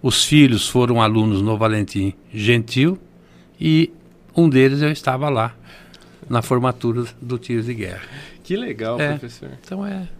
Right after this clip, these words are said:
Speaker 2: Que bacana
Speaker 1: pra
Speaker 2: isso,
Speaker 1: gente,
Speaker 2: viu?
Speaker 1: é, então, enriquece, né, o, o nosso, o nosso dia a dia.
Speaker 2: Que bacana, professor.
Speaker 1: Sim.
Speaker 2: E, e agora sim, na questão política em si,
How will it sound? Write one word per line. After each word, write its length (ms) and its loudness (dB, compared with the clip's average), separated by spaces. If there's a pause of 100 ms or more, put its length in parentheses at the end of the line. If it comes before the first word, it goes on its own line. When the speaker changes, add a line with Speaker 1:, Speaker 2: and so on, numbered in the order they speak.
(240)
Speaker 2:
Que 120 -10
bacana 420 -6
Speaker 1:
pra 180 4
Speaker 2:
isso, 80 2
Speaker 1:
gente, 440 0
Speaker 2:
viu? 180 -4
Speaker 1:
é, 280 -8 (160)
então, 300 -12 (720)
enriquece, 680 2
né, 340 0
o, 360 -2 (220)
o 80 -4
nosso, 600 -4 (500)
o 40 -4
nosso 260 0
dia 180 0
a 40 0
dia. 360 -6 (360)
Speaker 2:
Que 140 -6
bacana, 440 -4
professor. 420 0
Speaker 1:
Sim. 80 4
Speaker 2:
E, 460 -6
e 40 0
agora 300 -4
sim, 360 -4 (1500)
na 180 -4
questão 500 -2
política 760 -6
em 140 0
si, 380 -6